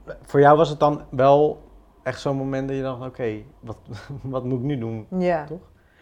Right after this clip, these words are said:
Speaker 2: En hoe merkte je dat dan? Wat, wa-, waarin merkte je dat dan, dat het echt zo'n moment werd?
Speaker 1: Ja, ik zat er wel heel erg doorheen, moet ik zeggen, toen, hoor.
Speaker 2: Ja.
Speaker 1: Ehm, M S is niet alleen iets wat lichamelijk op je inspeelt, maar ook wel geestelijk. Dus je kunt ook heel veel, eh,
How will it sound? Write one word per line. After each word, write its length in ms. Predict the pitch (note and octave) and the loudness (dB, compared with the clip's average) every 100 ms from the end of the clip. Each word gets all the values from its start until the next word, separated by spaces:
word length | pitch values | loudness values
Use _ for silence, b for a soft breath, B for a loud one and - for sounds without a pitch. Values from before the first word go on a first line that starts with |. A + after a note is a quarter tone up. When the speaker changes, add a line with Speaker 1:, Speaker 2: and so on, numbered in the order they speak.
| b | b
Speaker 2:
En 100 | B2+ | -2
hoe 220 | B2+ E3 | 0 0
merkte 420 | D3 D3 D3 - | 0 0 -2 -8
je 60 | C3 | -10
dat 160 | C3+ | -10
dan? 200 | D3 F3+ | -8 -8
Wat, 160 | E3 C#3 | -4 -4
wa-, 160 | - B2+ | -6 -2
waarin 280 | C#3 D3 | -2 -2
merkte 320 | C3+ C3+ - C3+ | -6 -8 -12 -14
je 60 | |
dat 140 | C3 C3+ | -14 -12
dan, 120 | C#3+ | -12
dat 100 | C#3+ | -12
het 100 | C3 | -12
echt 140 | C3+ | -14
zo'n 220 | - C3+ | -14 -12
moment 440 | C3 B2+ B2+ C3+ C3+ | -10 -12 -12 -16 -16
werd? 340 | A#2+ F3 _ _ | -16 -16 _ _
Speaker 1:
Ja, 160 | F#3+ F3+ | 0 0
ik 100 | F3 | 0
zat 200 | - F#3+ | -4 -2
er 60 | G3+ | -2
wel 80 | |
heel 220 | G3+ G3+ A3 | 2 4 2
erg 100 | G#3 | 2
doorheen, 400 | F#3+ G3+ F#3+ G#3 | -2 0 0 0
moet 140 | G3 | -2
ik 60 | F#3 | -4
zeggen, 320 | G#3 F#3+ F#3 | -4 -4 -6
toen, 220 | G3+ G3 | -6 -4
hoor. 300 | F#3+ F#3+ B3+ - _ | -2 -4 -6 -10 _
Speaker 2:
Ja. 160 | A#2 A2+ | -16 -14
Speaker 1:
Ehm, 520 | - F#3+ F3 F3+ F3+ F3+ F#3 - _ _ _ - G3 | -4 -2 -2 -2 -4 -6 -10 -14 _ _ _ -12 -10
M 100 | F3 | -10
S 100 | - | -10
is 140 | F#3 | -10
niet 220 | G3 F#3+ F#3+ | -8 -6 -4
alleen 440 | F#3+ F#3 F#3 F#3 | -2 -2 -2 -6
iets 140 | F#3 A3 | -12 -10
wat 300 | F3+ F3+ - B3+ - | -10 -10 -14 -18 -10
lichamelijk 800 | F#3+ F#3+ F3+ F#3 G#3 G3 G3+ - A#3+ | -10 -8 -6 -4 -4 -6 -8 -12 -14
op 120 | A3+ G#3 | -12 -6
je 60 | |
inspeelt, 440 | F#3+ G3+ - G3 G3 | -6 -6 -6 -6 -4
maar 140 | F#3 | -4
ook 120 | F#3+ | -4
wel 100 | G3 | -6
geestelijk. 720 | F#3+ G3 F#3+ A3+ - G#3+ C#4 | -8 -4 -4 -6 -8 -8 -8
Dus 140 | - - | -10 -18
je 60 | |
kunt 200 | - G3 | -14 -10
ook 160 | F#3+ F#3 | -10 -8
heel 160 | F#3+ F#3 | -6 -6
veel, 360 | - F#3+ G3 | -8 -10 -8
eh, 60 | F#3 | -8